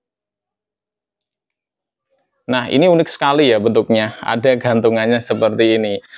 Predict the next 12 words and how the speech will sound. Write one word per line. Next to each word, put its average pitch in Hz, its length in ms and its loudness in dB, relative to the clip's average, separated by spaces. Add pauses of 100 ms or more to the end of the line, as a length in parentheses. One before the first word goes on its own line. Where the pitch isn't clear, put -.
(120)
Bagi 175 240 0
kalian 208 320 2
yang 190 240 0
minat 180 560 -4
dengan 139 240 2
T 143 160 4
W 139 160 4
S 139 240 -2
ini, 143 240 4
kalian 143 400 -2
bisa 135 640 0 (600)
check 151 240 0